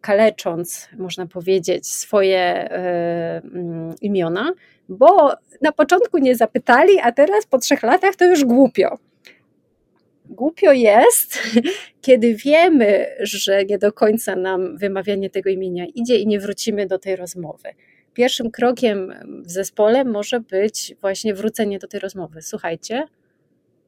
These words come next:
mam taką świadomość, nie mówimy do siebie w sposób prawidłowy, może, y, mówimy do siebie tak, jak ktoś sobie tego nie życzy.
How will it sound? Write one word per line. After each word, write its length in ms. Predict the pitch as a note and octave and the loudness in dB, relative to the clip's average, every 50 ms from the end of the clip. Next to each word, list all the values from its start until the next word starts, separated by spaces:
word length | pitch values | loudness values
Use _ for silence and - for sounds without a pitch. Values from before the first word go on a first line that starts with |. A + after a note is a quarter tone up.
| _ _ - | _ _ -4
mam 240 | G3+ G#3 G#3+ G#3+ | -2 -2 -2 -2
taką 200 | G#3+ G#3+ - G3 | -2 -4 -6 -6
świadomość, 880 | F3 - - F#3+ F3+ G3+ G3 G#3 A3 A#3 C4 C#4+ - - - - - _ _ _ - | -8 -6 -6 -4 -2 0 0 0 0 0 0 -2 -6 -10 -14 -16 -18 _ _ _ -4
nie 100 | G#3 G#3 | -4 -4
mówimy 420 | G3+ G3+ F#3+ A3 A#3+ C4 B3 A#3 | -4 -2 -2 0 0 2 0 0
do 140 | G3 G3+ G3 | -2 -4 -6
siebie 640 | - - - G#3 G3+ F#3+ G#3 G#3 G3 G3+ G#3 G#3 G#3 - _ _ _ _ _ _ _ | -6 -4 -4 -4 -4 -2 -2 0 0 0 0 -2 -4 -8 _ _ _ _ _ _ _
w 60 | - | -10
sposób 360 | - - - G#3+ - - - - | -8 -6 -6 -6 -8 -8 -10 -4
prawidłowy, 840 | - G3+ F#3+ G3+ F#3 G3+ G3 G3 G3 F#3+ F#3+ G#3+ A3+ A#3+ B3+ B3+ | -2 -2 -2 -2 -2 -2 0 0 0 0 0 0 0 0 0 0
może, 600 | A#3+ A3+ A3 - A3+ A#3 A3+ G#3+ - - - F#3+ F#3+ G3+ G3 G3+ G3 G3 G3 G3 | 0 -2 -2 0 0 0 0 0 -2 -6 -6 -6 -6 -6 -4 -4 -6 -6 -6 -6
y, 20 | F#3+ | -6
mówimy 440 | G3+ G3+ G3+ F#3+ G#3 G#3+ G#3+ A3 G#3 | -8 -8 -8 -6 -4 -4 -4 -4 -4
do 80 | G3 F#3+ | -6 -6
siebie 240 | - - G#3 G#3 | -6 -6 -6 -6
tak, 180 | G#3 - G#3 - | -8 -10 -8 -8
jak 100 | A3 G#3+ | -8 -8
ktoś 220 | _ - G3+ F#3+ | _ -12 -16 -14
sobie 220 | - - F#3 F#3+ F#3+ | -12 -10 -10 -10 -10
tego 200 | - F#3 G3 G3 | -10 -10 -8 -6
nie 180 | F#3+ F#3+ F#3 | -4 -4 -4
życzy. 440 | F3 F3+ F#3 F3 F3+ - - - A3+ | -4 -6 -8 -8 -8 -12 -14 -14 -14